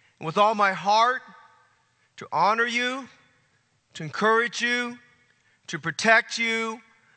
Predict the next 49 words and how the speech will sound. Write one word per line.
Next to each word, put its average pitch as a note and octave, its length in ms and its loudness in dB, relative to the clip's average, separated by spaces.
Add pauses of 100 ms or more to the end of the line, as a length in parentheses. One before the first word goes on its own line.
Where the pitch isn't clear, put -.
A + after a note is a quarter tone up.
and E3+ 100 -4
allow F#3+ 160 4
nothing A3 400 0
to G#3 100 -4
interfere A3 300 0
with G3+ 140 -2
our F3+ 100 0
relationship G3+ 560 -2
together. F#3 580 -2 (1000)
I D#3 80 2
promise A#3 380 2
to G3 60 -16
be A3+ 100 -2
the G3 120 -4
leader A3+ 240 0
of F#3 80 -4
our F#3+ 160 2
home, A3+ 580 -2 (520)
the D3+ 100 -8
loving A3+ 300 0
father G#3+ 320 2
of F3 80 -8
our F#3+ 120 2
children, A3 680 -2 (640)
your G#3 220 2
best A3 280 0
friend A3+ 520 -2 (460)
and D#3 120 -8
companion G#3+ 440 0
through G#3 200 -8
life, G#3+ 320 2
whether G3+ 180 -2
in F3+ 60 -4
sickness A3+ 440 -4
or G3 80 -2
in F#3+ 60 -4
health, G#3 340 2 (280)
rich G3+ 200 0
or G#3+ 80 -2
poor, A3+ 500 0 (280)
good G#3 160 0
times G#3+ 240 2
and F3+ 100 -8
bad G3+ 220 4
times." G#3 220 -2
And G3 100 -6
listen A3+ 280 -4
to G#3+ 40 -4
this, G#3+ 260 -2